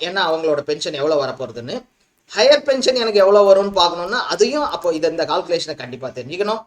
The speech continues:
ஒவ்வொரு ஹெச் ஆரும் அவசியம் இதை பத்தின ஒரு கம்ப்ளீட் நாலேஜோட இருக்கணும். அதுக்குண்டான ஒரு வீடியோ தான் இது. எப்படி கால்குலேட் பண்றதுன்றத நாம இந்த வீடியோல பார்க்கலாம்.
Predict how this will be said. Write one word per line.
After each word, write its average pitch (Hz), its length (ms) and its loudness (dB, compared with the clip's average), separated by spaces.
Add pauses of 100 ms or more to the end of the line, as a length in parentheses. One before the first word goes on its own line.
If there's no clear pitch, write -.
(600)
ஒவ்வொரு 156 380 -2
ஹெச் 202 320 -2
ஆரும் 247 260 2 (220)
அவசியம் 254 500 0 (160)
இதை 170 160 -4
பத்தின 160 260 -6 (320)
ஒரு 196 140 2 (480)
கம்ப்ளீட் 269 420 -8 (140)
நாலேஜோட 180 480 2
இருக்கணும். - 260 -16 (220)
அதுக்குண்டான 185 560 0 (340)
ஒரு 139 180 -4
வீடியோ 147 240 -4 (120)
தான் 262 120 -4 (420)
இது. - 120 -16 (380)
எப்படி 240 260 0
கால்குலேட் 160 420 0
பண்றதுன்றத 123 520 -6 (380)
நாம 156 220 -6 (220)
இந்த 143 180 -8
வீடியோல 123 340 -8 (100)
பார்க்கலாம். - 340 -18